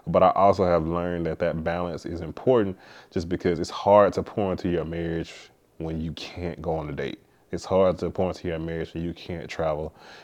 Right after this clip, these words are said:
especially when, um,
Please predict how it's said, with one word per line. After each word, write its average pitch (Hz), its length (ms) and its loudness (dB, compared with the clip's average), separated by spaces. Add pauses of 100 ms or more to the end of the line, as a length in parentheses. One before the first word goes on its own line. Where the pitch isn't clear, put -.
especially 101 640 2
when, 87 420 -4 (480)
um, 78 580 -4